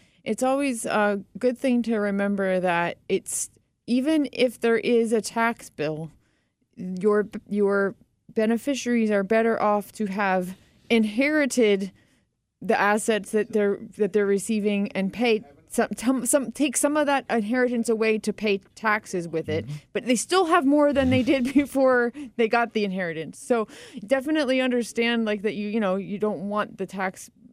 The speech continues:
Speaker 1: obligation to be there, but it's, it's better than having no inheritance at all, right?
Speaker 2: The,
Speaker 1: <laughs>
Speaker 2: the only reason they have a tax obligation is because Carol and her husband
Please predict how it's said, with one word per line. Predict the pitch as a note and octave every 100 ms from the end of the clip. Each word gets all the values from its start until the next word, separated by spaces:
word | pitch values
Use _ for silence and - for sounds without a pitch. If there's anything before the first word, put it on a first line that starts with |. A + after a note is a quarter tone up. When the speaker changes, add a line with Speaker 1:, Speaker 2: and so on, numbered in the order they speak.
| -
Speaker 1:
obligation | F#3 F#3 F#3+ G3 F#3+ F3+
to |
be | E3+ G3+
there, | F#3 F3+
but | F3 F3+
it's, | D#3+ - _ -
it's | G#3+
better | - B3+ B3+
than | A#3 A3+ G#3+
having | F3 G#3+ G3+
no | G#3 G3
inheritance | F3+ G3 F#3+ F#3 F3
at | D3+
all, | - - -
right? | A3 A2 A#2+
Speaker 2:
The, | C5 - B4
Speaker 1:
<laughs> |
Speaker 2:
the | A#2 A2 A2
only | A#2+ C3 C#3
reason | C#3 C#3+ B2+ C3
they | A2+
have | A2 A2+ A2+
a |
tax | G#2 A2 A2+ -
obligation | B2 A2+ A#2+ G#2+ G#2 F#2+ A2 G#2
is | G#2
because | - G#2 - A2 G#2+ F#2+ -
Carol | - - A#2 A#2+ C3 C3 -
and | A#2+
her | A2+
husband | F#2 A2 G2+ - G#2+ G#2+